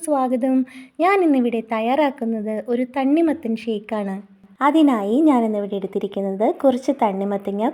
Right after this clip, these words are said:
കുരു കളഞ്ഞ് മുറിച്ച് വെച്ചിട്ടുണ്ട്, മൂന്ന് ഏലക്ക, മൂന്ന് സ്പൂൺ പഞ്ചസാര, മിൽക്ക് മെയ്ഡ്, അഞ്ഞൂറ് മില്ലി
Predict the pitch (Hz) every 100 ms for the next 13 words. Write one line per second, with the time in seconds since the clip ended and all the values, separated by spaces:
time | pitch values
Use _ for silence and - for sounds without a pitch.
0 | - 247 247 233 190 185 214 466 - -
1 | 220 220 - 233 202 - 185 196 190 226
2 | 427 - 240 247 269 294 294 196 190 196
3 | - 226 330 453 _ _ _ _ 285 294
4 | 285 247 - 208 202 208 202 214 208 220
5 | 214 240 320 226 214 - 226 208 190 202
6 | 294 453 - _ 254 254 262 254 214 190
7 | 196